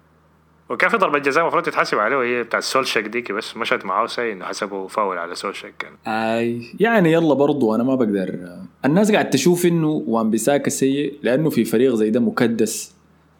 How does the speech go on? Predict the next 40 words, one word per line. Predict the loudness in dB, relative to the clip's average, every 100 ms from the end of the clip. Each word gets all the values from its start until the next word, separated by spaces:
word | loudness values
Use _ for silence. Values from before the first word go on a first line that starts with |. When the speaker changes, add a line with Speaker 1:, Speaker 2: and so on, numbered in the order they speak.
| -4
Speaker 2:
يعني، | 0
عندك | 2 2 2
م-، | 2
لاعب | 2 4 4
ميك | 2 2
فريد | 2 0 2
قدام | 0 0 0
المدافعين، | 0 0 -2 -2 -4 -6 -12 _ _ _ _ _ _ _ -2
وعندك | 2 4 4
كل | 4 4
المواهب | 4 4 4 2 2
الهجومية | 2 2 2 2
اللي | 2 2
قدام | 2 2 2
دي، |
أنت | 2
داير | 4 4
الأظهرة | 4 2 2 4
برضو | 4 4
يطلعوا | 2 2 2
ويساندوا. | 2 0 0 -2 -2 -6
فأنت | 0 2 4
بتشوف | 2 4 2
شو | 4 2 4
بيعمل | 4 2 2
الحاجة | 2 2 2
دي، | 0 -2 -8 _ _ _ _ _ _ _ _ _ _
فما | 0 2 4 4
بتشوفه، | 2 2 2 2
ما | 4 4
بتشوف | 4 2
نفس | 2 2
الجودة | 2 4 4
من |
ويساكا، | 2 0 0 0
بتحس | -2 -2 0
إنه | 0 0
ويساكا | 0 0 0 0
لاعب | 0 0
كعب. | -2 -4 -4 -4